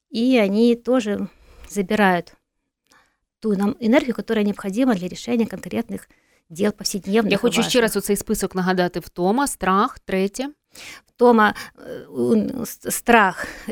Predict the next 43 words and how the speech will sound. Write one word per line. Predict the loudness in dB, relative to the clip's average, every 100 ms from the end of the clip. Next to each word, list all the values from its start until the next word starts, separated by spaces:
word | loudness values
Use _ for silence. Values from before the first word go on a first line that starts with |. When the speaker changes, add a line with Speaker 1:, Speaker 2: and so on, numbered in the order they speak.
| -10 -4
Speaker 1:
И | -2 0 2 2 0 -2
второе, | 0 2 4 2 0
мы | -2 -2
говорим | 0 2 2
о | 0
том, | -2 -4
что, | -4 -2 0 0 0
может | 0 2 0
быть, | -4 _ _
цель, | 0 2 2
которую | -2 -4 -2
мы | -2
ставим | -2 -2 -4 -10
перед | -14 -10
собой, | -8 -4 0 -2 -4 -16 -20 _
она | 0 0
очень | 0 -4
большая, | -6 -2 0 2 2 0
у | -2
нас | -2 -2
Speaker 2:
Мгм, | -2 -2 -2 2
Speaker 1:
не |
Speaker 2:
велика. | 6 6 6
Speaker 1:
разработан | 2 0 4 4 4
Speaker 2:
Мгм. | 2
Speaker 1:
внутренний | 2 0 0 2
менеджмент, | 4 2 0 -6 -10 _ _ -6
мы |
не | 0 2
умеем | 4 2 2
работать | 0 -2 -2 -2 -6
с | -6
большими | -6 -6 -8 -8
целями, | -4 -4 -2 -4
мы | -4
не | -2
уме-, | -4
не |
знаем, | -2 -4 -4
что | -8
с | -16 -14
этим | -14
делать. | -12 -10 -10 -14